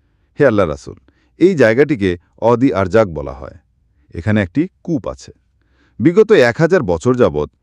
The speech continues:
এই কূপের ধারে কাছেও কেউ ঘেঁষে না। হযরত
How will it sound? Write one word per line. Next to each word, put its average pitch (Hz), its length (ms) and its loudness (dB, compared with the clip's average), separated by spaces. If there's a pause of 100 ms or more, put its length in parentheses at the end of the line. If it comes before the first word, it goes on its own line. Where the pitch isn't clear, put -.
এই 139 180 4
কূপের 131 340 0
ধারে 92 260 -2
কাছেও 110 320 -2
কেউ 139 200 -4
ঘেঁষে 82 280 -8
না। - 180 -20 (680)
হযরত 85 300 -4